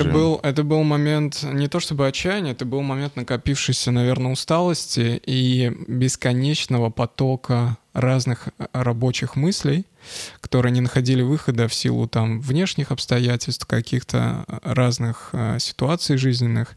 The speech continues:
Speaker 2: Я понял, что мне нужно перезагрузиться, переосмыслить все, поставить на паузу и,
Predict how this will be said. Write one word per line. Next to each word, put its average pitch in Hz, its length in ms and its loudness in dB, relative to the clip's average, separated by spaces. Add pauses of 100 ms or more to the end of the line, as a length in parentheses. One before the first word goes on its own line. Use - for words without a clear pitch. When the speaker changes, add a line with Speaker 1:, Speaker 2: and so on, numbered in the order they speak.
Speaker 2:
Я 120 140 2
понял, 160 280 2
что - 240 -2
мне 131 400 2
нужно 127 320 2
перезагрузиться, 123 1200 2 (400)
переосмыслить 123 840 0 (180)
все, 175 480 -2 (100)
поставить 123 420 -2
на 127 80 -2
паузу 139 580 -2
и, 127 140 -2